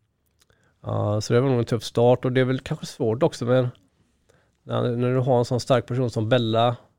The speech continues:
Guldén då, ska du spela med henne, ska du inte spela med henne, vad ska du göra? Så jag tror att han, han gick nog i en, en jobbig situation, och först väljer han då, ja, men jag tar bort henne från straff, jag tar bort henne, men sen vill, märker han, jag måste ha med henne, och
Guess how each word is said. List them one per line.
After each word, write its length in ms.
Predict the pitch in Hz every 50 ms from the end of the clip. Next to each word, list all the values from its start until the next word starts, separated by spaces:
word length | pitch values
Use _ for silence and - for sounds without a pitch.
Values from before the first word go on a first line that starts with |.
| _ _ _ _ _ _
Guldén 480 | - 123 117 117 123 117 113 113 123 131
då, 240 | 131 120 113 110 104 - _ _ _ _ _ _ _ _ _ _ _
ska 160 | _ - 120
du 100 | 113 113
spela 460 | - - - 135 123 107 104 107 117
med 80 | 127 120
henne, 160 | 117 113 110
ska 160 | - - 113
du 80 | 117 120
inte 200 | 120 110 - 110
spela 360 | - - 139 127 120 110 110
med 80 | 113 113
henne, 120 | 117 120 117
vad 100 | 120 113
ska 120 | - -
du 20 | 123
göra? 80 | 113
Så 120 | 107 - 123
jag 140 | 117 120
tror 200 | - - 135 117
att 100 | 113 -
han, 320 | - 113 113 113 113 110 110 _ _ _ _ _ _ _ _ _ _ _
han 200 | _ - 113 123
gick 200 | 127 120 - -
nog 240 | 139 139 123 113 110
i 300 | 110 110 113 113 113 110 104 - - _ _ _ -
en, 260 | 117 117 117 110 107
en 120 | 120 120
jobbig 260 | 123 135 117 113 113
situation, 580 | - - 127 - - 120 - - 123 131 143 135
och 100 | 120 107
först 260 | - 120 107 - -
väljer 360 | 131 135 127 117 113 113 117
han 160 | 117 120 123 127
då, 80 | 123
ja, 160 | 117 110 110
men 80 | 113 120
jag 120 | 123 123
tar 80 | - 123
bort 200 | 127 123 - -
henne 120 | 117 113 110
från 240 | - - 117 117 -
straff, 400 | - - 113 - - - _ - 127
jag 140 | 120 113 -
tar 80 | 117
bort 180 | 120 120 110 -
henne, 120 | 117 113
men 160 | 110 113 117
sen 220 | 110 - 117 113 113
vill, 200 | 117 127 139 135 _ _ _ _ _ _ _ -
märker 260 | 127 131 120 - 120
han, 60 | 117
jag 100 | 117 117
måste 180 | 135 127 - 131
ha 60 | 117
med 200 | 113 110 101 101
henne, 260 | 107 110 117 123 127
och 260 | 127 120 120 117 -